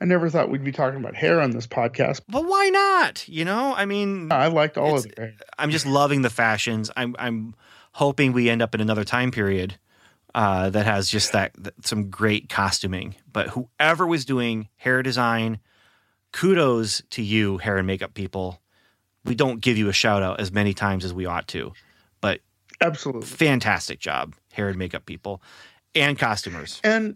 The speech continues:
Speaker 1: I mean, that also goes, the title sequence, the title, uh, card, you know, was very nineteen thirties. If they're gonna jump for-, now, did they say they were gonna jump forward or backward, or did
Speaker 2: They
Speaker 1: they
Speaker 2: didn't
Speaker 1: know?
Speaker 2: say. They didn't say. I'm assuming
Speaker 1: Okay.
Speaker 2: forward.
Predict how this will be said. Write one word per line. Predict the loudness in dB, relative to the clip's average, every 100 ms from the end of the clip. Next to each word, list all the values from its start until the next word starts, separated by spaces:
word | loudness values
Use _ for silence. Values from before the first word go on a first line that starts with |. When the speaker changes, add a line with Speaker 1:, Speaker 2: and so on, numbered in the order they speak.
| -4
Speaker 1:
I | 0
mean, | 0 2
that | 2 2
also | 2 0 -4
goes, | -2 -4 -6 _ _ _ _ _ _ _ _ -2
the | 0 0
title | 0 2 2 0
sequence, | -2 -4 -2 -4 -6 -6
the | -6
title, | 0 2 2 0 -4 _ _ _ _ _ -6
uh, | 0 0 0 -4 -6
card, | -2 2 2 -2 -8 -20 -20 _ _ _
you | -2
know, | 0
was | 0 0
very | 0 2 2
nineteen | 2 0 -2 -2
thirties. | -2 -2 -2 -2 -4 -16 _ _
If | 0 0
they're | 0
gonna | 2 0
jump | 0 0 -2 -4
for-, | -2 -2 -2 -8 -20 -12 0
now, | 2
did | 4 2
they | 0
say | 0 2 2
they | 2
were | -2
gonna | -2 -4
jump | -6 -8
forward | -8 -2 0 2 2
or |
backward, | 2 0 0 -4 -6 -4
or | -4
did | -2 2
Speaker 2:
They |
Speaker 1:
they | 2
Speaker 2:
didn't | 2
Speaker 1:
know? |
Speaker 2:
say. | 0 -4 -6 _ _ _ _ _ _
They | -8
didn't | -6
say. | -2 0
I'm | 2
assuming | 0 2 2
Speaker 1:
Okay. | 2
Speaker 2:
forward. | 2 2 0 -4